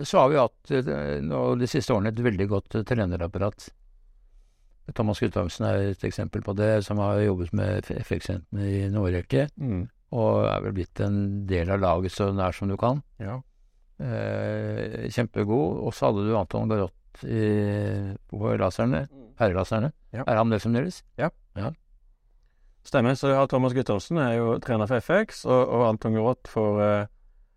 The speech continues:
Speaker 2: for Ilka syv, eh, da hovedsakelig for, eh, for Herman og den finske seileren, så han har på en måte to, to seilere, så vi deler, deler Anton med, med Finland. Eh, og så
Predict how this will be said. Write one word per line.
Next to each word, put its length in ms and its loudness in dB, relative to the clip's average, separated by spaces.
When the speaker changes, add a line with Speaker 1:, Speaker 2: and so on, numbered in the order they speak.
Speaker 2:
for 160 -4
Ilka 180 0
syv, 440 2
eh, 260 4
da 440 4
hovedsakelig 560 0
for, 380 2
eh, 140 2
for 240 0
Herman 460 2
og 340 0
den 100 -6
finske 540 -2
seileren, 360 0
så 160 -4
han 100 0
har 60 -2
på 80 -2
en 40 -2
måte 140 -4
to, 160 -4
to 160 -2
seilere, 400 2
så 80 -2
vi 80 0
deler, 480 2
deler 380 2
Anton 340 0
med, 160 -2
med 160 -2
Finland. 420 0
Eh, 640 2
og 160 -4
så 480 4